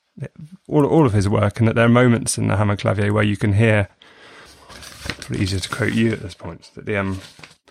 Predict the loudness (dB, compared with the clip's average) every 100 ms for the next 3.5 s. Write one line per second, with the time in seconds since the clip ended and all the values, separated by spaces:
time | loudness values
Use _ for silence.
0 | _ _ _ -2 0 2 2 2 2 2
1 | 2 4 4 4 4 2 0 2 2 2
2 | 2 2 4 4 2 -2 -8 -8 -4 -2
3 | -4 -6 -10 -8 -6